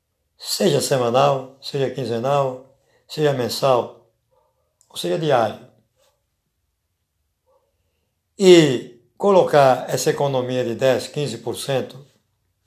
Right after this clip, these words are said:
em um cofre em casa, uns têm um porquinho, não é?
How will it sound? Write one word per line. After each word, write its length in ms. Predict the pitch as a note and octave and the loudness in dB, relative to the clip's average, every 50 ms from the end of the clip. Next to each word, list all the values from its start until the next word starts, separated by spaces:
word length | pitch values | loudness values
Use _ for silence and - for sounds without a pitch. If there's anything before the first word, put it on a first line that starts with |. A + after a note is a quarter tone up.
| _ _ _ _ _ _ _ _ _ _ _ _ _ _ _ _ _ _ _ _ _ _ _ _ _ _ _ _ _ _ _ _ _ _ _ _ _ _ _ _ | _ _ _ _ _ _ _ _ _ _ _ _ _ _ _ _ _ _ _ _ _ _ _ _ _ _ _ _ _ _ _ _ _ _ _ _ _ _ _ _
em 240 | - D3+ D3 D3 D3 | 0 2 2 4 4
um 520 | D3 C#3+ C3+ C3 B2+ A#2 G#2+ G2+ - - _ _ _ _ _ _ _ _ _ _ | 2 2 2 2 0 -2 -2 -6 -10 -18 _ _ _ _ _ _ _ _ _ _
cofre 480 | - - F3+ F#3+ F3+ - - - B2 A#2+ | 2 6 6 8 6 6 2 -4 -10 -10
em 60 | A2 | -10
casa, 640 | - - E3+ F3+ F3+ E3 C3 G#2 A2 G#2 G2+ - _ _ _ _ _ _ _ _ _ _ _ _ _ _ _ _ _ _ | -10 -6 -4 -2 -2 -2 -4 -6 -10 -12 -12 -16 _ _ _ _ _ _ _ _ _ _ _ _ _ _ _ _ _ _
uns 200 | A3 A3 E3+ - | -6 -6 -6 -6
têm 560 | - - F3 F#3+ G#3 G#3+ G#3+ G3+ G#3 - - _ _ _ _ _ _ _ _ _ _ _ _ _ _ | -2 0 0 2 2 0 0 -2 -4 -12 -20 _ _ _ _ _ _ _ _ _ _ _ _ _ _
um 120 | F3+ D3+ | -14 -14
porquinho, 640 | - - E3 D#3+ C3 A2+ - - E3 F3+ E3 C#3 A#2+ | -10 -4 -4 -4 -4 -4 -6 -6 -6 -4 -4 -6 -6
não 100 | A#2+ C#3 | -6 -6
é? 340 | D3 C#3 B2+ B2+ - - | -4 -4 -4 -6 -8 -16